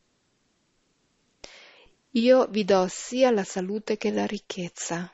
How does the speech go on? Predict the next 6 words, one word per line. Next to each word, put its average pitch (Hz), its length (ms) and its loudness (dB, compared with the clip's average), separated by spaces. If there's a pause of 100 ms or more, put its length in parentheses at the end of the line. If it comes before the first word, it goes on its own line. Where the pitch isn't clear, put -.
e 226 160 0
perciò 208 720 -2
avreste 240 720 -2
anche 220 380 -2
la 214 120 0
felicità. 202 800 -4